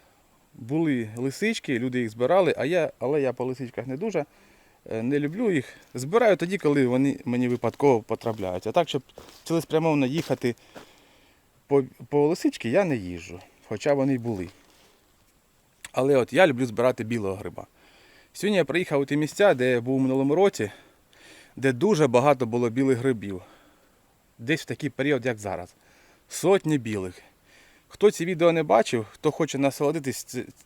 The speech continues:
цим процесом збирання білих грибів, я залишу у першому закріпленому коментарі в-, посилання на відео з минулого року, саме з цих місць, щоб ви не подумали, що я тут щось розказую, це неправда, не може бути в цьому лісі білих грибів.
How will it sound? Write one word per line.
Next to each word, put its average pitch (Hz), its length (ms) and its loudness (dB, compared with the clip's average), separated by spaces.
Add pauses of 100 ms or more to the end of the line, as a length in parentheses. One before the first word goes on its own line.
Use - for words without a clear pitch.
цим 135 280 0
процесом 127 560 -2
збирання 120 400 -2
білих 123 280 -4
грибів, 143 360 -4 (420)
я 147 200 4
залишу 143 480 0 (1000)
у 135 220 -6
першому 131 480 0
закріпленому 120 640 -2
коментарі 156 600 0 (800)
в-, - 420 -16
посилання 175 440 2
на 180 140 0
відео 107 480 -4 (200)
з 113 140 -10
минулого 156 420 0
року, 151 260 0
саме 147 280 0
з - 60 -10
цих 147 240 -4
місць, 113 400 -4 (240)
щоб 113 200 -6 (540)
ви 131 80 -2
не 139 120 2
подумали, 120 480 -2
що - 140 -6
я 110 140 2
тут 107 140 -6
щось 107 200 -6
розказую, 127 480 2
це 104 140 -8
неправда, 113 460 2
не 110 100 -4
може 113 220 -2
бути 110 260 -8
в 98 40 -12
цьому 110 240 -4
лісі 107 300 -8
білих 113 300 -6
грибів. 127 360 -6